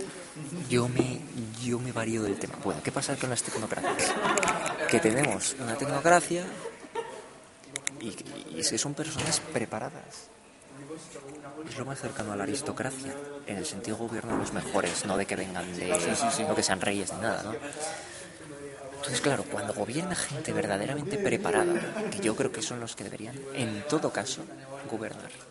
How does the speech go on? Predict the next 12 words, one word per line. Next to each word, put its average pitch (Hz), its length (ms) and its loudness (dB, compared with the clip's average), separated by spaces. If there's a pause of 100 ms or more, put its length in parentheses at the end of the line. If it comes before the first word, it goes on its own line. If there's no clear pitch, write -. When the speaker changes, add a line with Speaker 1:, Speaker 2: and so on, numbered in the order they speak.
(460)
Speaker 1:
gente 127 280 -8
verdaderamente 117 680 0
preparada, 104 540 6 (1400)
gente 180 220 6
sin 147 160 4
nada 147 200 6
que 139 120 0
perder 120 380 -2
ni 110 160 -6
que 101 180 -6
ganar, 240 580 -2
simplemente 147 600 2